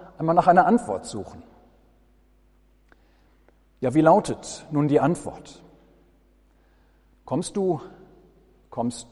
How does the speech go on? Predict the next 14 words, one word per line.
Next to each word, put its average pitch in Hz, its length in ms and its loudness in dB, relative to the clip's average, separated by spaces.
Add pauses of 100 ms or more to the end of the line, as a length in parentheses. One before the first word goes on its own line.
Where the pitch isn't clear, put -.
(120)
du 202 180 2
am 120 120 2
Ende 175 340 2
deines 151 460 4
Lebens 151 460 -2
mit 143 300 -2
dem 143 140 2
Leben 160 300 2
davon? 143 400 -6 (2500)
Wenn 127 140 -2
du 156 140 4
heute 185 220 4
sterben 185 400 2
solltest 107 840 -2